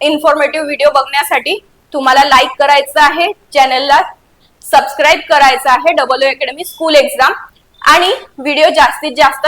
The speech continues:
शेअर करायचा नक्की प्रयत्न करा मित्रांनो, ज्याने, ज्याला, अ, इन्फॉर्मेशन हवी असल्यास त्याला मदत मिळेल. ठीक आहे, thank you.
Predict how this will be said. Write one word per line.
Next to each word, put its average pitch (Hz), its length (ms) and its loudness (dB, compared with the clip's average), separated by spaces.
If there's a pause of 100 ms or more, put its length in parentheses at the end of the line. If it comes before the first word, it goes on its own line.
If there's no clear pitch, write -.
शेअर 285 280 -2
करायचा 269 540 0 (300)
नक्की 247 240 -4
प्रयत्न 285 480 2
करा 302 220 2
मित्रांनो, 294 580 0
ज्याने, 285 460 -2 (600)
ज्याला, 277 640 2
अ, 269 380 0 (100)
इन्फॉर्मेशन 285 680 -2
हवी 285 280 -4
असल्यास 294 340 -2
त्याला 262 220 2
मदत 277 400 -2
मिळेल. 226 360 -12 (420)
ठीक 330 180 -6
आहे, 392 420 -4
thank 330 280 -4
you. 330 100 -8